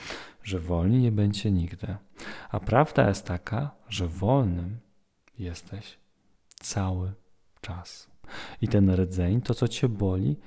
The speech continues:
nie istnieje teraz, nie istniało kiedyś i nie istnieć będzie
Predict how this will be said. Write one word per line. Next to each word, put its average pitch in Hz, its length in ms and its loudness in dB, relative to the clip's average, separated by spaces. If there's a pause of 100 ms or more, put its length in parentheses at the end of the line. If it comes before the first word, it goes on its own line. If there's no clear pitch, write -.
(400)
nie 117 320 6
istnieje 120 880 2
teraz, 90 800 -2 (320)
nie 123 220 6
istniało 127 760 2
kiedyś 107 680 0
i - 200 0
nie 113 220 6
istnieć 156 800 2
będzie 98 720 2